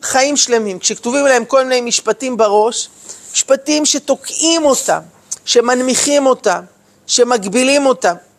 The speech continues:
מספיק, כמו שרואים בסיפור הזה, שבן אדם אחד ישבור פה את המחסום,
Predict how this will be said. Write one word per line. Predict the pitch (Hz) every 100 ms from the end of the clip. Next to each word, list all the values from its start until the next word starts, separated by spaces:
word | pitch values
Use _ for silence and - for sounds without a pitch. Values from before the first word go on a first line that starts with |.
| _ _ _ - - - - -
מספיק, | 240 254 - - 403 370 - - _ _ _ _ _ _ _ _ _ _ -
כמו | 185 214
שרואים | 185 214 254 262
בסיפור | 226 240 269 277
הזה, | 240 240 214 160
שבן | - 262 277
אדם | 294 269 392 403
אחד | 339 - 330
ישבור | 247 208 311
פה | 311
את | 277
המחסום, | 254 214 - 330 302